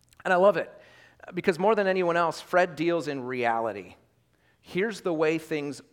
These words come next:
are. Now, what are we gonna do about that? He's the one reminding us on the E E B, uh, that hope's not a strategy. You can just hope it's gonna get better. We need to do something with what God has given us.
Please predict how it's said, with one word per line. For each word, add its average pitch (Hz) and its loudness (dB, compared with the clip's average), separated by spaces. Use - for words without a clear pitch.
are. 117 0
Now, 131 -6
what 147 -4
are 151 -4
we 147 -6
gonna 139 -6
do 123 -6
about 104 -4
that? 85 -8
He's 156 -12
the 165 -4
one 151 0
reminding 127 -2
us 110 -8
on 117 -8
the 117 -10
E 117 -10
E 113 -12
B, 117 -8
uh, 104 -8
that 107 -10
hope's - -8
not 143 -4
a 127 -8
strategy. 110 -8
You 127 -20
can 160 -10
just 135 -12
hope 147 -6
it's 139 -8
gonna 127 -4
get 113 -8
better. 120 -2
We 117 -8
need 139 -8
to 135 -10
do 131 -8
something 120 -6
with 113 -10
what 117 -6
God 113 -2
has 113 -8
given 123 -8
us. 87 -18